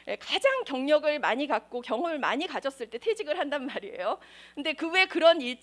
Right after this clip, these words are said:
그런 분들이 왜 맥도날드나 주유소 가서 일을 해야 되냐고요. 왜 경비 아저씨가 <laughs> 은행 지점장이 해야 되냐고요.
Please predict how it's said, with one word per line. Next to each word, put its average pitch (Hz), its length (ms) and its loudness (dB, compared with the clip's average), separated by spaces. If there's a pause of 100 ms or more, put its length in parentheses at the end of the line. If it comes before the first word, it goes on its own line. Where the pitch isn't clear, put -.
(120)
그런 330 260 4
분들이 247 540 -2
왜 233 140 -2
맥도날드나 277 640 -2
주유소 269 360 -4
가서 240 220 2
일을 190 240 -8
해야 226 180 -2
되냐고요. 165 580 -12
왜 277 120 0
경비 269 360 -4
아저씨가 - 640 -2 (140)
<laughs> 453 160 -6
은행 320 260 0
지점장이 277 560 -2
해야 240 220 -2
되냐고요. 170 500 -12